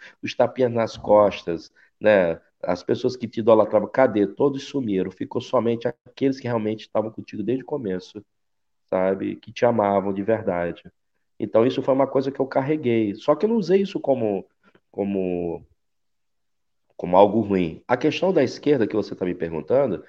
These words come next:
foi simples. Logo quando eu entro com Esperar na Janela, que eu adentro a M T V, todas as rádios, todas as entrevistas que eu dava, eu sentava a porrada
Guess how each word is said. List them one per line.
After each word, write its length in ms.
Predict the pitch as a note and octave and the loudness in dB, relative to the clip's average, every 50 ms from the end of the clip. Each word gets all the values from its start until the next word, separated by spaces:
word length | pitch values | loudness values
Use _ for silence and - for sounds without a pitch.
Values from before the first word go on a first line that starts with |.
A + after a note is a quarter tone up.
| _ _ _ _ _ - | _ _ _ _ _ 2
foi 120 | G3 G#3+ | 2 2
simples. 540 | A#3 - - D3 C#3 C3 - E2+ E2+ E2 - | 2 2 0 0 0 2 0 -2 -6 -6 -6
Logo 680 | - A#2 B2+ C#3+ D3+ E3+ F#3 G3+ A#3 A3 F#3 D#3 - | -2 2 4 6 8 8 8 8 6 4 2 -2 -2
quando 320 | - A2+ G2 F#2 F#2 G2 G#2+ | 2 2 2 4 6 4 6
eu 240 | A#2+ A2 G2+ F#2+ | 6 6 6 6
entro 300 | G#2 A#2+ A#2+ - - F2+ | 8 6 6 4 0 -10
com 100 | D#2+ - | -8 -8
Esperar 300 | F#2+ - - - F2 F2+ | -10 -10 -2 0 0 0
na 140 | F2 E2+ F2 | 2 0 -2
Janela, 360 | E2+ E2+ E2 E2+ F2+ F2+ F2+ | -2 -2 0 2 2 2 2
que 120 | F2 - F#2 | 0 0 0
eu 40 | F2 | -2
adentro 440 | D#2+ D#2 F#2+ B2+ E3 - - C#3+ | 0 0 0 0 0 0 0 0
a 20 | D3 | 0
M 100 | D3+ D#3 | 0 -2
T 160 | D#3 - C3 | -6 -8 -8
V, 220 | G2 F#2+ F#2+ F2+ _ _ | -6 -6 -6 -8 _ _
todas 320 | - D3 E3+ D#3 A#2 F2+ | 0 0 2 2 0 -2
as 160 | F2+ E2+ - - | -2 -6 -4 -4
rádios, 340 | F2+ G2 G#2+ - - - _ _ _ _ _ _ _ - | -2 0 0 0 -2 -6 _ _ _ _ _ _ _ 2
todas 340 | D#3+ G3 F#3+ F#3 C#3 A#2+ | 2 4 4 4 4 4
as 180 | A#2+ A2 G2 - | 4 2 2 0
entrevistas 600 | D#3 F3 - - A#2 G#2+ A#2+ C#3 C#3 - A2 - | -2 -4 -2 -2 -2 0 0 -2 -4 -4 -14 -8
que 80 | - G#2 | -2 -2
eu 80 | F#2 | 0
dava, 360 | E2 G2 G2+ G2+ F#2+ F2 F2 - - | 2 4 4 4 4 2 -2 -4 -4
eu 80 | A#2 | -8
sentava 920 | - - - - D#3+ E3 E3+ E3 - - B2 A#2 A2+ A2+ A2+ B2 C3+ C3 - | -8 -8 -4 2 2 2 2 2 0 4 6 8 8 8 6 4 2 0 2
a 100 | - A#2+ | 0 0
porrada 760 | A#2+ - - D3 C3 F2+ E2+ F#2 F2+ F#2 F#2 F2+ G2+ A#2 A#2 | 0 2 4 4 4 4 4 2 2 2 2 2 0 -4 -4